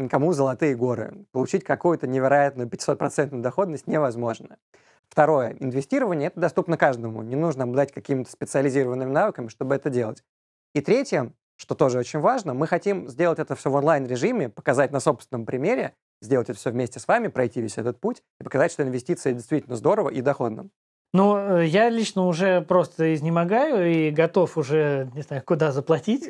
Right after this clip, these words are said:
Speaker 2: кому нести
Speaker 1: <laughs>
Speaker 2: деньги. Давай тогда, собственно, э, пойдём подготовимся, откроем брокерский счёт,
Speaker 1: Мгм.
Speaker 2: откроем пиво. <laughs> Ну и вернёмся к вам в нашем следующем выпуске, где мы сформируем портфель, купим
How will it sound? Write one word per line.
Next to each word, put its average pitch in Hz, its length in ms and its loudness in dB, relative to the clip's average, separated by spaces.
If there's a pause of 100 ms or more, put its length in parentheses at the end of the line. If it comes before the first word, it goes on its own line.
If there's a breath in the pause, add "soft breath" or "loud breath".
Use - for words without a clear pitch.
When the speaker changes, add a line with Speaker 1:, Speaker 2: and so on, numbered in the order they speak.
Speaker 2:
кому 156 220 8
нести 175 300 4
Speaker 1:
<laughs> - 0 -
Speaker 2:
деньги. 220 400 2 (560 loud breath)
Давай 180 380 4
тогда, 175 560 2 (180)
собственно, 165 840 -2
э, 151 220 2
пойдём 170 340 2
подготовимся, 185 760 0
откроем 175 480 0
брокерский 165 480 -2
счёт, 269 280 -2 (180)
Speaker 1:
Мгм. 156 520 0
Speaker 2:
откроем 165 560 2
пиво. 269 300 0 (320 loud breath)
<laughs> 185 560 2
Ну 226 260 4
и 220 360 2
вернёмся 214 500 2
к 170 60 -4
вам 247 360 0 (300)
в 170 60 2
нашем 190 280 2
следующем 185 420 0
выпуске, 262 380 -2
где 160 160 0
мы 180 120 0
сформируем 185 640 0
портфель, 247 500 -4 (480)
купим 160 440 0